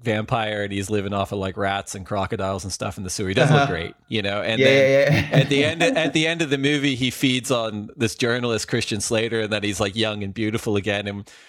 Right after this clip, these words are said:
Speaker 2: Yeah.
Speaker 1: we go, anytime Kelly wins, like, a C T, he gets, like,
Speaker 2: Uh-huh.
Speaker 1: a taste for it. He gets, like,
Speaker 2: Yeah.
Speaker 1: he looks like he's, like, twenty years younger, and he's, like, ready for another world title. We're like, just when we think he's out,
Speaker 2: <laughs>
Speaker 1: he's got, like, another,
Speaker 2: Yeah.
Speaker 1: like,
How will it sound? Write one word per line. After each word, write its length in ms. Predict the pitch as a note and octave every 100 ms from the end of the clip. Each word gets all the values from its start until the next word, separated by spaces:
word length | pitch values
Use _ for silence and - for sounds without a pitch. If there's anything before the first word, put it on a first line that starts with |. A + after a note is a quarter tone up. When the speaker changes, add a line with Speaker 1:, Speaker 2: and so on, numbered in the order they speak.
| - _ _
Speaker 2:
Yeah. 200 | C3 C#3+
Speaker 1:
we 80 | C3+
go, 200 | C#3 C3+
anytime 520 | D#3 F3+ G#3+ A#3 G3+ G3
Kelly 380 | A#3+ E3+ D#3
wins, 640 | C3+ C3+ D3 D3+ D#3 - -
like, 220 | C#3+ B2 A#2
a 60 |
C 200 | - C#3
T, 540 | C3 D3 C#3+ D#3+ G#3 -
he 140 | C3+
gets, 240 | C#3 C#3 -
like, 120 | B2
Speaker 2:
Uh-huh. 100 | C3
Speaker 1:
a 40 |
taste 320 | C3+ B2+ -
for 200 | - C#3
it. 260 | D3+ E3+ D3+
He 140 | C#3+ B2
gets, 220 | C3+ -
like, 220 | B2+ B2
Speaker 2:
Yeah. 180 | B2 B2+
Speaker 1:
he 80 | C3+
looks 200 | C3+ -
like 140 | C3
he's, 220 | B2+ A#2+
like, 240 | B2 A#2+ -
twenty 240 | C3+ C3
years 280 | B2 B2+ A#2+
younger, 380 | A#2 A#2+ C3 D3
and 100 | C3
he's, 140 | A2
like, 240 | A2 G#2+ _ _ _ _
ready 220 | B2 D#3
for 100 | D#3+
another 240 | E3+ D#3+ D#3
world 200 | D3+ D3+
title. 360 | D#3+ C#3+ B2 A#2+
We're 100 | B2
like, 140 | B2
just 160 | D#3+ G3+
when 80 | F#3
we 100 | F3
think 180 | G3+
he's 180 | D#3+ D#3
out, 240 | C#3 D#3+ D3+
Speaker 2:
<laughs> 20 |
Speaker 1:
he's 120 | C3+
got, 200 | D3 C#3+
like, 140 | D3 C3+
another, 320 | B2+ G3 D3+
Speaker 2:
Yeah. 100 | C#3+
Speaker 1:
like, 240 | C#3+ C#3+